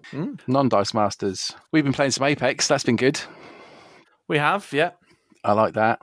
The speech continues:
Speaker 2: We're starting to get
Speaker 1: Bit of duos.
Speaker 2: get our, uh, eyes back in and do pretty well. I thought we did really well a couple of nights ago when we,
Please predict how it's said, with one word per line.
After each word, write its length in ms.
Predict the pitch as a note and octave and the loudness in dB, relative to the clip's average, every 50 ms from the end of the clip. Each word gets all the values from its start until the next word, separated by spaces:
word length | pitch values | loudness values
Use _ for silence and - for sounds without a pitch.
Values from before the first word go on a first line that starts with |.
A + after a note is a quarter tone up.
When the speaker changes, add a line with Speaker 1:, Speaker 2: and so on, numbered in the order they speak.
| - _ | -14 _
Speaker 2:
We're 160 | A2+ A#2 A2 - | -6 -6 -6 -4
starting 400 | - - - C#3 C3 A#2+ A2+ A2 | -6 -2 2 2 2 2 2 0
to 80 | - A2+ | -4 -2
get 200 | - A#2+ A2 A2 | 2 2 2 2
Speaker 1:
Bit 40 | D#3 | 0
of 60 | C#3 - | -2 0
duos. 600 | D3+ C#3+ C3+ C3+ C#3+ D#3 F3+ F#3+ F#3+ - - - - _ | 2 4 4 4 2 2 0 -2 -4 -6 -8 -10 -12 _
Speaker 2:
get 160 | - B2+ A#2+ A2 | -2 0 2 2
our, 240 | A#2 A2+ A2 A2 A2 | 2 2 2 2 2
uh, 160 | A2 A2 G2+ | 2 2 2
eyes 300 | - A2+ A2+ A2+ A2 G2+ | 2 2 0 0 -2 -2
back 300 | - - G2 F#2+ - - | -2 -2 -4 -4 -4 -4
in 260 | G2+ G#2 A2+ A2+ A2 - _ _ _ | -2 -2 -2 -2 -6 -8 _ _ _
and 280 | - G#2 G2+ G2+ G2 - - | -6 -4 -2 -2 -4 -4 -4
do 120 | - A2 | -4 -4
pretty 300 | A2 - - A#2+ F#2 G2 | -4 0 0 0 0 0
well. 260 | G2+ A2 G#2 F#2 G2+ | 0 0 2 2 2
I 60 | A2+ A#2+ | 0 0
thought 160 | - D3 A#2 | 2 2 2
we 80 | G#2 | 2
did 180 | G2 G#2 G#2 G#2 - _ _ _ _ _ _ _ _ - | 2 0 0 0 -2 _ _ _ _ _ _ _ _ -12
really 300 | - B2 D#3 G3 A3 D3+ | -4 -2 0 0 0 2
well 260 | G2 F2+ F2 F2 F2 - - _ _ _ _ | 2 2 0 -2 -4 -10 -20 _ _ _ _
a 20 | - | -8
couple 160 | - G#2 G#2 | -6 -4 -2
of 60 | G2 | 0
nights 200 | G#2+ A2 - - | -2 -2 -2 -4
ago 180 | - - F#2+ F#2+ | -8 -6 -4 -4
when 140 | F#2+ G2+ G2 | -4 -4 -6
we, 120 | F#2+ F#2 | -6 -6